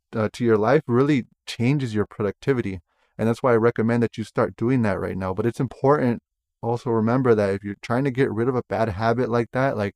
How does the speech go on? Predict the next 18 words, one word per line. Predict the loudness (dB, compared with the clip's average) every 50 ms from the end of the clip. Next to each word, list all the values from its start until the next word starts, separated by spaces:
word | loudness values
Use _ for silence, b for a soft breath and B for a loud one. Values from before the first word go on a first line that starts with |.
| _ _
getting | -6 -4 -4 -2
rid | 0 0 2
of | 2
your | 2 0
social | 0 0 0 0 0 0 -2 -2
media, | -2 -2 0 0 0 0 -2 -4 -8 _ _ _ _ _
to | -2 0 2
replace | 2 2 0 -2 0 0 2 2 2 0
it | -2 -2 -2 -4
with | -10 -10 -10
a | -10 -8
good | _ -2 0 0
habit, | -2 -4 -6 -6 -6 -8 -12 -16 _ b b b b b b b -8
'cause | 0 2
that's | 2 2 2 2
when | 0 0 0
it's | 0 0
gonna, | 0 0 0 2 2 0 -2 -4 -8